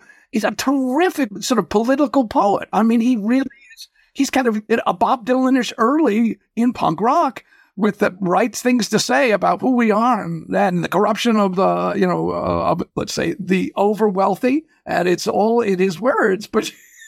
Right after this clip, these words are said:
<laughs> yeah, no, if you couldn't, you can't hear 'em. And so that's one of the,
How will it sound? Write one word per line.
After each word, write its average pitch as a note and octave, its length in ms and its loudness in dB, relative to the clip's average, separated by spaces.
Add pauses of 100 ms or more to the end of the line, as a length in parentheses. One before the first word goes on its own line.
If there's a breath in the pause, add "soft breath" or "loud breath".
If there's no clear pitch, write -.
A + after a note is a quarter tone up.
(120)
<laughs> - 480 -20
yeah, E4+ 140 2 (100)
no, D4+ 220 0
if D#4 260 0
you C4 120 0
couldn't, C#4 560 2
you C4 120 0
can't C#4 320 0
hear C#4 240 0
'em. E4 200 -2 (440 loud breath)
And - 160 -6
so F3 160 2
that's - 240 0
one A3 260 2
of G3 140 0
the, F#3+ 200 0